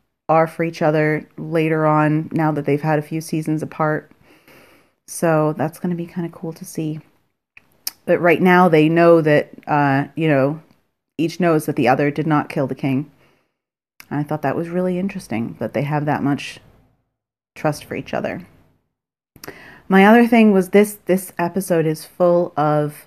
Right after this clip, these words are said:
lowborn men in particular, but people in general that have, uh, acquired power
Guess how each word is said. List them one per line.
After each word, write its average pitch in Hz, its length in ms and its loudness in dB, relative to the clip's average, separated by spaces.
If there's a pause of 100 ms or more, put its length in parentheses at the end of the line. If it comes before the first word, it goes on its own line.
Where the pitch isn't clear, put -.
(160)
lowborn 160 920 0 (1400)
men 180 400 4
in 156 100 -2
particular, 147 500 -2
but - 400 -6
people 180 260 -2
in 165 140 -2
general 156 420 0
that 165 240 0
have, 165 640 0 (540)
uh, 160 380 2
acquired 175 840 0
power 139 600 0